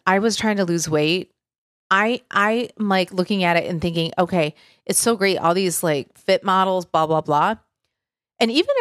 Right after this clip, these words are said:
athletic girls, kinda like, um, CrossFit models, you know, where they are more athletic and muscular, and they're not, like, super skinny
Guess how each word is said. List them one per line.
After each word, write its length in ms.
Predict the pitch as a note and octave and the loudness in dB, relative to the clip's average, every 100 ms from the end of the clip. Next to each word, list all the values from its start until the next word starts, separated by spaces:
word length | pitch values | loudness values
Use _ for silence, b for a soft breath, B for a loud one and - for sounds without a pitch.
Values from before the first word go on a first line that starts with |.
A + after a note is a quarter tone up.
| G4 | 0
athletic 340 | - G#3 G#3+ | 2 0 0
girls, 400 | F#3+ F3 E3 - - | 0 0 -2 -8 -4
kinda 280 | C4 F#4 G#4 | -2 0 -2
like, 220 | D4+ A#3 - | -2 -2 -2
um, 300 | F#3+ F3 D#3 | 0 0 -2
CrossFit 420 | - F3 F3+ A3 | 0 0 0 -4
models, 680 | G#3+ G#3 G#3+ G#3+ G#3+ - - - _ - | 0 0 2 0 -2 -6 -8 -12 _ -4
you 120 | G#3+ | 0
know, 220 | G3 F#3+ | 2 2
where 300 | F#3 F3+ F3+ | 0 0 0
they 220 | F3 F3 - | 2 0 0
are 200 | F3 F3+ | 0 0
more 520 | F3+ F3+ F3+ F#3+ G3 _ - | 0 0 0 -2 -8 _ 0
athletic 560 | E3 D#3+ E3 F3+ G3+ - | 0 2 0 2 0 -2
and 240 | F#3 E3 D3+ | -2 -2 0
muscular, 640 | D#3 E3 - F#3+ F#3 F#3 | -2 -2 0 2 2 2
and 140 | F3+ | 0
they're 80 | D#3 | 0
not, 180 | D#3+ D3+ | 0 0
like, 240 | F3 - | -2 -2
super 520 | - - G#3 F#3+ G3+ | -6 0 0 2 0
skinny 520 | F#3 - F3+ F3 F3 | 0 -2 -2 0 -2